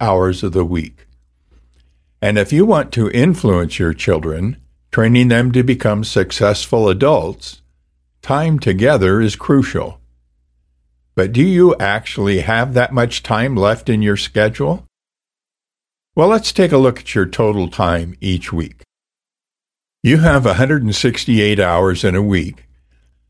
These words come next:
Let's start our allocation of time with laying down a healthy foundation for your personal well-being. Eight hours of sleep a night.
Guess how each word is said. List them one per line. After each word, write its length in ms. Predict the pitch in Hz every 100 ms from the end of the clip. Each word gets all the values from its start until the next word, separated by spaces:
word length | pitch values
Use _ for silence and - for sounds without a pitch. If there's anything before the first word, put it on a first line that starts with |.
| _ _
Let's 260 | 113 156
start 360 | - - 120 120
our 360 | 120 113 110 -
allocation 680 | 98 104 90 104 98 -
of 180 | 117 117
time 400 | - 92 82 87
with 180 | 113 101
laying 340 | 110 120 131
down 280 | 120 104 107
a 80 | 110
healthy 340 | 90 113 123
foundation 840 | 127 110 107 117 110 87 82 - 95
for 160 | 95
your 160 | 85 87
personal 540 | - 104 95 - 92
well-being. 760 | 85 85 85 92 90 78 - - _ _ _ _ _ _ _ _
Eight 200 | 117 110
hours 380 | 90 85 85 -
of 140 | 80
sleep 380 | - - 98 82
a 100 | 82
night. 400 | 80 85 73 67